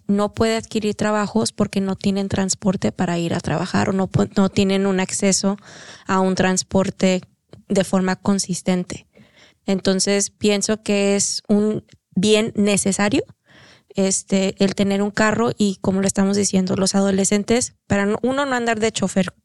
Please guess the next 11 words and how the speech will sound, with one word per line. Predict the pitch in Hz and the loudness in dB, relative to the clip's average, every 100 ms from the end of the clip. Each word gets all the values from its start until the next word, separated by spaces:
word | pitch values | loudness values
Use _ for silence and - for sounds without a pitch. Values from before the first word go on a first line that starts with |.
| _ _ _ _ | _ _ _ _
para | - 190 180 | -4 -2 2
ellos, | 185 190 240 330 - - _ | 2 2 0 -2 -10 -20 _
pues | - 208 | -4 0
es | 220 | 2
más | 220 214 | 0 0
fácil | 208 208 202 | -2 -4 -4
comprarles | - 185 190 190 196 | -4 -4 -2 -4 -4
un | 196 | -4
coche | 196 262 - 190 | -2 -4 -2 -4
porque | - 196 190 185 | -2 -2 -2 -2
es | - | -4